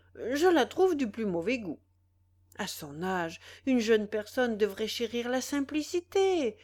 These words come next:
et savoir s'embellir à peu de frais. » Est-ce la faute d'Athénaïs si on l'a élevée ainsi ? Que vous vous attachez à peu de choses ?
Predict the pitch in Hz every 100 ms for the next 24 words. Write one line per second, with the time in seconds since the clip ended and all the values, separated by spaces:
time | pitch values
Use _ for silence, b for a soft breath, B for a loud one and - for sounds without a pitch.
0 | B B 247 226 240 208 226 240 220 202
1 | - 240 226 220 220 262 262 254 262 254
2 | 339 - 285 294 285 - _ _ _ _
3 | _ _ _ _ _ _ _ _ _ _
4 | _ _ _ _ _ 415 403 - 370 359
5 | - 330 302 247 277 285 254 269 269 269
6 | 269 - 240 214 - 240 240 247 247 240
7 | 240 240 240 233 - 247 233 220 214 -
8 | _ _ _ 427 359 262 196 196 180 196
9 | - 185 - 190 190 190 190 180 185 -
10 | 202 190 180 175 175 175 180